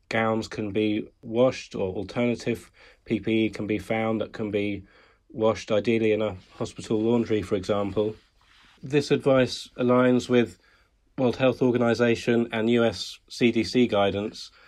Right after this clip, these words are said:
um, that describes these measures as last resort temporary measures. So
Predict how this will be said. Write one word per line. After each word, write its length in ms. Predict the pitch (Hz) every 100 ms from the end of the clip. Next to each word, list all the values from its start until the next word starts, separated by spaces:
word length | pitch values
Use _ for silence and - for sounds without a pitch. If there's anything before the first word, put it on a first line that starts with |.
| - _ _ _
um, 360 | 110 104 104 113
that 160 | 127 117
describes 500 | 117 - 131 131 110
these 220 | 120 113
measures 400 | 120 113 117 110
as 200 | 113 98 - -
last 420 | 123 135 131 -
resort 440 | 120 120 117 -
temporary 400 | - 117 113 107
measures. 440 | 107 104 95 92 87
So 300 | 104 101